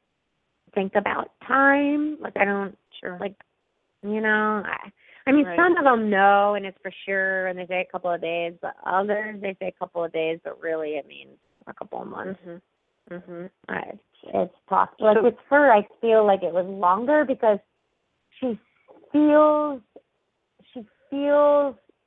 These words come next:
Speaker 1: like, savvy. Like, she feels like she could survive. Like, to me, she feels like she could survive outside.
Speaker 2: Uh-huh.
Speaker 1: And, uh, some of the ones that say they were gone for three days, I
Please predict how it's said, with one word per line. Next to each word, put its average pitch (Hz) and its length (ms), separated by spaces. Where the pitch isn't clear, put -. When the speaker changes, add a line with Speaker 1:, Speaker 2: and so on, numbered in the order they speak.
Speaker 1:
like, 208 320
savvy. 196 520
Like, 226 140
she 208 80
feels 269 480
like 226 140
she 214 80
could 214 180
survive. 180 440
Like, 214 200
to 233 40
me, 233 400
she 214 120
feels 233 340
like 208 180
she 208 80
could 185 160
survive 165 560
outside. - 540
Speaker 2:
Uh-huh. 170 340
Speaker 1:
And, 220 380
uh, 208 240
some 254 160
of 254 100
the 247 80
ones 233 240
that 226 160
say 214 260
they 208 120
were 202 100
gone 202 340
for 208 200
three 208 180
days, 233 480
I 214 160